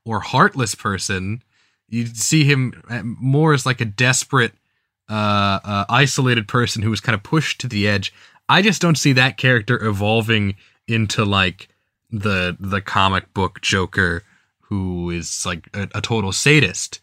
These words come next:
But if he is perhaps the inspiration for the more sadistic modern Joker character, I think that would be a good way to go. Again,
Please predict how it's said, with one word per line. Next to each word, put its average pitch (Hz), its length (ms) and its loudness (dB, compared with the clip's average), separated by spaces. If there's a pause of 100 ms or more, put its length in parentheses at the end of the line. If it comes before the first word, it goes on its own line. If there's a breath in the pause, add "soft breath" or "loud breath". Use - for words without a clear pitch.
(520)
But 147 300 2
if 156 220 2
he 160 280 4
is 135 140 2
perhaps 127 600 0 (320 soft breath)
the 104 220 2
inspiration 107 1160 0 (280)
for - 180 -6
the 104 120 0
more 104 260 0
sadistic 104 640 -2 (240)
modern 98 640 2
Joker 98 360 -2
character, 101 540 -4 (560)
I 127 140 4
think 123 220 2
that 117 200 2
would 117 100 -2
be 113 140 4
a 113 40 2
good 110 220 0
way 110 140 0
to 107 60 0
go. 160 540 2 (300)
Again, 156 460 4